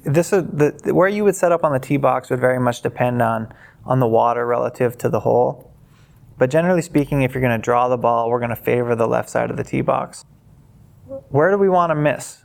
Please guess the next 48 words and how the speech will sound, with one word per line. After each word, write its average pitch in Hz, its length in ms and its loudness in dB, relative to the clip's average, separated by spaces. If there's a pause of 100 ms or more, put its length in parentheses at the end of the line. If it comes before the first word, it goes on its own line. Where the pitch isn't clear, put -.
We 147 240 2
either 165 160 4
wanna 135 240 0
draw 127 360 0
it - 80 -8
or 147 120 2
we 139 80 0
wanna 127 280 0
push - 280 -2
it, - 120 -6
right? 123 280 -2 (1300)
So 139 260 0
we're 143 200 2
gonna 196 160 0
set 180 260 0
up - 400 -2 (160)
and 135 160 2
we're 135 120 2
gonna 135 160 -2
aim 131 520 -2
at 120 220 -2
the 123 80 0
middle 147 360 2
to 156 140 -2
the 123 140 2
right 120 260 0
side 117 220 -2
of 113 80 -6
the 117 60 -2
green. 117 480 -4 (580)
And 117 340 0
if 131 220 -2
we 127 140 2
hit 160 180 -2
the 156 80 0
right 147 200 2
side 143 200 0
of 143 60 0
the 135 80 -2
green, 151 460 -2
again, 135 360 0
let's 139 180 -2
celebrate 143 560 0
that. - 240 -2
That's 127 180 -2
a 143 60 -2
good 139 240 0
thing. - 400 -8